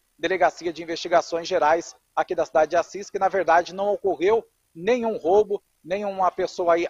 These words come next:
armada, tudo foi investigado, analisado aí pela equipe da dig aqui da cidade de Assis, sendo que na data anterior, né, o possível roubo teria ocorrido na terça-feira,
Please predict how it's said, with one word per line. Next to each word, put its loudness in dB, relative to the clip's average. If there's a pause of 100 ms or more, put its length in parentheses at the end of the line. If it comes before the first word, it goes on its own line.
armada, 2
tudo -6
foi -2 (220)
investigado, 2 (200)
analisado 2
aí -4
pela -2
equipe -6
da 4
dig -8 (200)
aqui -2
da 0
cidade 2
de 2
Assis, 0
sendo -8
que 0
na 4
data 4
anterior, 2
né, 0
o -18
possível -2
roubo -2
teria 0
ocorrido -2 (360)
na 6
terça-feira, 2